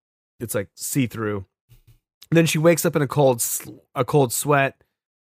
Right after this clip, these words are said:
sticks the card into this monitor, which links her to a video chat with him.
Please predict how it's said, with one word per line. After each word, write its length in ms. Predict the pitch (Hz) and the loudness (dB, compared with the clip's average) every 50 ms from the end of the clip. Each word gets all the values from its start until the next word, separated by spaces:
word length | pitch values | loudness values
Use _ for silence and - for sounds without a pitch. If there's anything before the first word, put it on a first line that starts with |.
| _ _ - | _ _ -12
sticks 380 | - - - 175 175 156 - | -8 -4 0 0 0 0 0
the 100 | - 147 | -2 -2
card 460 | - - - - 156 156 151 143 131 123 | -4 -2 0 2 4 4 6 4 4 2
into 240 | 120 110 - 120 | 0 -2 -2 -2
this 200 | 117 110 101 - | -4 -4 -4 -4
monitor, 680 | - 123 131 135 139 151 147 139 131 135 131 127 127 127 | -2 0 2 4 4 4 4 2 2 2 2 4 4 2
which 240 | - - 123 117 - | 0 -2 -6 -8 -6
links 300 | 110 127 135 131 123 - | -4 -2 -2 -2 -2 -2
her 100 | - 127 | -2 -2
to 200 | 107 - - 120 | -2 -2 -2 -4
a 40 | 107 | -4
video 380 | 98 98 123 151 156 156 139 127 | -2 -2 -2 2 4 4 4 4
chat 340 | - - 147 143 135 123 | 2 0 0 0 0 0
with 140 | 120 123 107 | -2 -4 -4
him. 420 | 110 127 120 117 117 110 110 107 | -2 -2 -2 -2 -2 -2 -4 -6